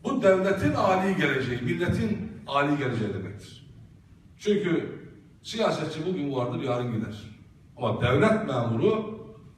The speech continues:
devleti anlamlandıran tek kesimdir. Onun için devlet memurunun iş güvencesi vardır. Şimdi biz liyakat diyoruz. Liyakat nedir?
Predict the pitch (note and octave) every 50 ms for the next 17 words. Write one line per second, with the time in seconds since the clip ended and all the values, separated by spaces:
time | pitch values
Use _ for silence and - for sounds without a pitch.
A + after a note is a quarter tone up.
0 | - - - - - - - - - - C3 C3 B2+ C3+ D3 D3 - - - -
1 | D3 D3+ D#3+ D#3+ E3 E3+ E3+ E3 E3 E3 E3 E3 E3 F#3 A3 A3+ - - - -
2 | - - - - - - - - - - - - - - - - - - - -
3 | - - - - - - - - - - - - - - - - A#3 - C#4+ C#4+
4 | C#4 C#4 C4 B3+ A#3+ A3 - - G3+ G3 F#3+ F#3 F3+ F3 F3 F3 E3 D3 - -
5 | - - - - - - - - - - - - - - G3 G#3 - - - C#3+
6 | D3 C#3+ C#3+ C#3 C#3 A#2+ G#2+ - A#2 A2+ - - - - - - - - - -
7 | - - - - - - - - - - - - - - - - - - - G#3
8 | - A3+ B3+ C4+ C4 - - - - - - - - - - - - - - -
9 | - - - - - - - - - - - - - - - - - - - -
10 | - - C3+ B2+ - F#3 G#3+ A3 A3+ - C4 - - - D3+ B2+ A2 - - -
11 | - - - - - - - - - - - - - - - - - - - -
12 | - - - - - - - - - - - G3 G3+ - - A3+ A3+ - A#3+ B3
13 | B3+ - -